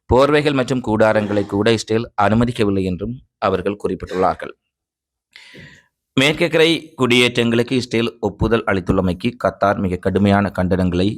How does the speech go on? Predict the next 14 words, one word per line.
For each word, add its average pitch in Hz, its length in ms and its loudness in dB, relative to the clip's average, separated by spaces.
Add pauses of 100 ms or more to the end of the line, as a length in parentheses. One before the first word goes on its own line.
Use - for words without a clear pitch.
(160)
வெளியிட்டுள்ளது. 85 520 0 (920)
ஆக்கிரமிக்கப்பட்ட 143 720 0
மேற்கு 117 300 0
கரையில் 104 420 -2 (240)
பத்தொன்பது 131 480 0
குடியேற்றங்களுக்கு 107 800 2
இஸ்ரேல் 113 360 -2 (140)
ஒப்புதல் 104 380 2
அளித்ததை 95 380 0 (540)
கத்தார் 143 440 2
கடுமையாக 117 400 0
விமர்சித்துள்ளது. 95 640 -6 (840)
இந்த 113 220 2
நடவடிக்கை 107 500 2